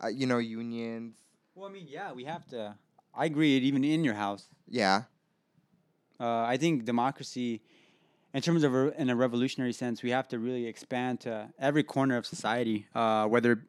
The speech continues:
Speaker 2: e-, even the military. I mean, if we're gonna talk about the Red Army or, uh, you know, the,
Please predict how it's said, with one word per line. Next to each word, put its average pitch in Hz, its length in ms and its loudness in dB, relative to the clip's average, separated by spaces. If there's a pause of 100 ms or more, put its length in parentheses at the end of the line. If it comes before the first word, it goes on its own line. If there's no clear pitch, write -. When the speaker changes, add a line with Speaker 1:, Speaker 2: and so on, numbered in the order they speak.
Speaker 2:
e-, 143 120 6
even 165 180 8
the 143 80 10
military. 131 520 8
I - 20 0
mean, 123 140 2
if 117 80 0
we're 131 100 2
gonna 131 80 4
talk 131 180 2
about 120 180 0
the 117 80 0
Red 123 140 4
Army 127 320 2
or, 113 200 2 (460)
uh, 120 300 8
you 117 60 4
know, 117 220 2
the, 110 320 -4